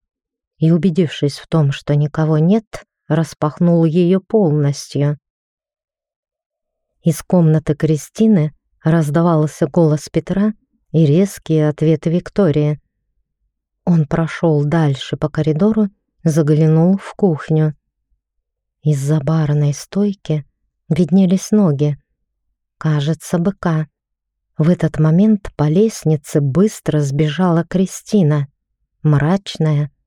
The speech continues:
и решительная, в его толстовке, все в тех же леггинсах и кроссовках на ногах. Волосы скрывала шапка, натянутая до бровей. Плечо оттягивала сумка для ноутбука.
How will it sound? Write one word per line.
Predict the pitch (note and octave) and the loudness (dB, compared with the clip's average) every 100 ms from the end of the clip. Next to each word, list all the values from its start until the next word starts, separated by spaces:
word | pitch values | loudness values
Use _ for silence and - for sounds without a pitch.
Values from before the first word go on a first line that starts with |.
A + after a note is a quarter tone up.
| _ | _
и | - D3 | -2 0
решительная, | D#3 - - G#3+ - D#3+ D3 D3+ D3 D3 _ _ _ _ _ _ - | 0 -2 -4 -4 -2 -2 0 0 0 -4 _ _ _ _ _ _ -6
в | C#3+ | 0
его | D#3+ D#3 E3+ | 2 4 2
толстовке, | - D#3 D3 - - D3 C3+ - - F#3 - _ _ _ | 0 -2 -2 -6 -4 -4 -4 -8 -4 -4 -4 _ _ _
все | - - F3 | -14 -2 -2
в | - - | -4 -8
тех | F#3+ G3 D#3+ | 0 2 2
же | D3 D3+ | 0 0
леггинсах | D3 E3+ F3 G3+ G3 - G3+ - _ _ _ - | 2 2 2 0 0 -4 -4 -4 _ _ _ -6
и | D#3+ | -4
кроссовках | F3 F#3 F#3+ - G#3+ - - D3 | -2 -4 -4 -2 -2 0 -6 -4
на | D#3 D#3 | -2 0
ногах. | D#3 D3 D3 - - _ _ _ _ _ _ _ - | 0 -2 -2 -6 -16 _ _ _ _ _ _ _ -2
Волосы | D#3 F3 F3+ - | 0 2 -2 -4
скрывала | G3 - E3+ D#3+ E3 E3+ F3+ | -8 -4 -2 0 0 0 -2
шапка, | - F3 D3 - D#3 | -4 -4 -4 -6 -2
натянутая | D#3 - D3+ D3+ D3 D3+ D3+ | -2 -2 -2 -2 -2 -2 0
до | D3 | -2
бровей. | D3 D3+ D3+ D3+ C#3+ _ _ _ _ _ _ _ | -2 0 0 0 -2 _ _ _ _ _ _ _
Плечо | D3+ C#3+ - - G#3 A3 _ _ _ - | 0 0 -2 -2 -2 -4 _ _ _ -4
оттягивала | D3 - _ E3 D#3 D#3 D#3+ D#3 | -4 -4 _ -2 0 0 0 0
сумка | D#3 - A3 G#3+ D3 | -2 0 0 0 -2
для | C#3 D3+ E3 | -2 0 2
ноутбука. | F3 F#3+ F#3 F3+ B2 C#3+ C#3+ | 2 2 0 -2 -2 -4 -4